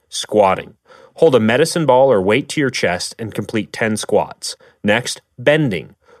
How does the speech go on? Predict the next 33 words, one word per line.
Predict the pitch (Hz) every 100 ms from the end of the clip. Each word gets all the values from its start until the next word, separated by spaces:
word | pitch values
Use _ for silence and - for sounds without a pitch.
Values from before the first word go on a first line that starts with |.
| -
Hold | 135 113
two | - 247
weights | 196 110 110 -
overhead | 135 170 143 90 90 -
or | 165 202
at | 190
your | - 127
side | - 151 98 98
and | - 120 95
bend | 147 120 175
from | - 104
side | - 127 143 165
to |
side | 196 123 80 87 - _
ten | - 139
times | 135 120 92 90 -
to | 120
each | 107 -
side. | - 104 78 - - _ _ _ _ -
Lunging. | 98 110 123 117 98 65 - _ _ -
With | 117
a |
barbell | 107 98 131 196 170 101
on | 104 104
your | 101
back | 92 85 90 -
or | 160 208
a |
weight | 131 117 131
held | - 120 117
on | 117
your | 120
shoulders, | - 107 90 90 87